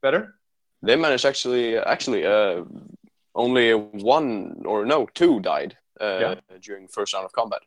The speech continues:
Speaker 2: They were
Speaker 1: Yeah.
Speaker 2: li-, there were four left against, uh, Curse and his ten-man assault squad.
Speaker 1: Yeah.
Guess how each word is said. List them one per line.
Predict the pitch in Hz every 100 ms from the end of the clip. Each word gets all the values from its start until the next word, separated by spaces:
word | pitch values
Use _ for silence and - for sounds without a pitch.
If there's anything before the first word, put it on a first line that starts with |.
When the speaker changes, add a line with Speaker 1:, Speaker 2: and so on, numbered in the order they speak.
| _
Speaker 2:
They | 110 117
were | 113 107 107
Speaker 1:
Yeah. |
Speaker 2:
li-, | 110 101 -
there | 117 120 123
were | 123
four | - 160
left | 113 - - _ _ _ _ _ -
against, | 101 104 95 95 - - -
uh, | 92 87 90 92
Curse | - 123 139 - - -
and | 110 98
his | 101 - - - -
ten-man | - 107 104 92
assault | - 117
squad. | - 139 170 _ _ _ _ _ -
Speaker 1:
Yeah. | 117